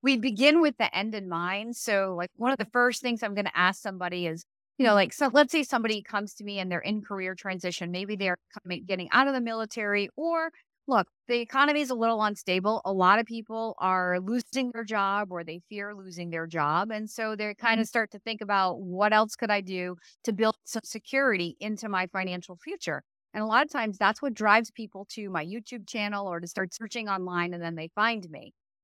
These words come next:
Speaker 1: So let's take, like, a husband and wife that find themselves, like, let's say they're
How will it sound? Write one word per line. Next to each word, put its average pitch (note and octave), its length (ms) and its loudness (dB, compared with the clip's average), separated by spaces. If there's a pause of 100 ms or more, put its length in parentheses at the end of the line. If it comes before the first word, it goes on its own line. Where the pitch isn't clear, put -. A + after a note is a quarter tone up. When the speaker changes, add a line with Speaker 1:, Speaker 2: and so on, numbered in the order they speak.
(100)
Speaker 1:
So D4 200 8
let's C#4 360 6
take, D4+ 280 2
like, A3+ 220 6
a G3+ 140 6
husband A#3+ 400 4
and G#3 100 -2
wife F3+ 320 4
that F3 220 0
find G#3 260 2
themselves, F#3 560 -2
like, E3+ 180 -2
let's G3+ 200 -8
say G3+ 100 -4
they're E3+ 300 -6